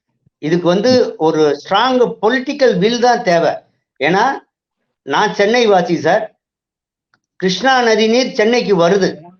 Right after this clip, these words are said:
அங்க ரெண்டு சீஃப் மினிஸ்டர் நினைச்சாங்கன்னா முடிஞ்சது.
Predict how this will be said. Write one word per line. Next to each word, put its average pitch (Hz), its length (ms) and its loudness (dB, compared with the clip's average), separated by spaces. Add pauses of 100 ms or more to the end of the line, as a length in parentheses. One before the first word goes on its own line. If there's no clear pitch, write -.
(460)
அங்க 180 300 0
ரெண்டு 247 320 2
சீஃப் 254 340 -2
மினிஸ்டர் 202 720 2 (800)
நினைச்சாங்கன்னா 220 680 0
முடிஞ்சது. 220 520 0